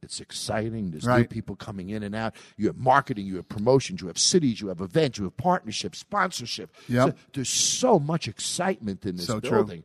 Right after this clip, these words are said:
Speaker 2: So true.
Speaker 1: I imagine you jump on a train and it's moving really fast. So when you jump on board, you better move with it.
Speaker 2: Right. And the beautiful thing is that the people who come here and work here are just as passionate about this thing as I am. You know, they, they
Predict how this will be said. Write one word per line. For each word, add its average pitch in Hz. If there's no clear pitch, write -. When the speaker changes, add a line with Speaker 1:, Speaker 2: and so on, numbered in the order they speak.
Speaker 2:
So 120
true. 113
Speaker 1:
I 127
imagine 160
you 123
jump 175
on 127
a 95
train 170
and 101
it's 95
moving 123
really 196
fast. 240
So 135
when 123
you 202
jump 160
on 127
board, 180
you 190
better 175
move 143
with 233
it. -
Speaker 2:
Right. 120
And 143
the 139
beautiful 143
thing 131
is 117
that 117
the 113
people 156
who 131
come 123
here 127
and 113
work 117
here 139
are 123
just 139
as 143
passionate 131
about 117
this 123
thing 113
as 104
I 101
am. 82
You 123
know, 117
they, 107
they 110